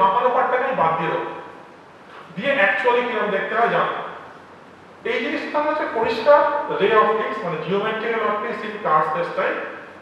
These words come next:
এইটাকে একটা numerically, অ্যানালিটিক্যালি করা সম্ভব, ঠিক আছে, করা যায়, কিন্তু practical না। যেটা করা হয় সেটা হচ্ছে একদম photon by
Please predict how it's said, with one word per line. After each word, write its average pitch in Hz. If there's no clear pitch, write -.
এইটাকে -
একটা -
numerically, 220
অ্যানালিটিক্যালি 220
করা 185
সম্ভব, 170
ঠিক -
আছে, 190
করা 175
যায়, -
কিন্তু -
practical -
না। -
যেটা 175
করা 202
হয় -
সেটা 175
হচ্ছে 202
একদম 196
photon 185
by 339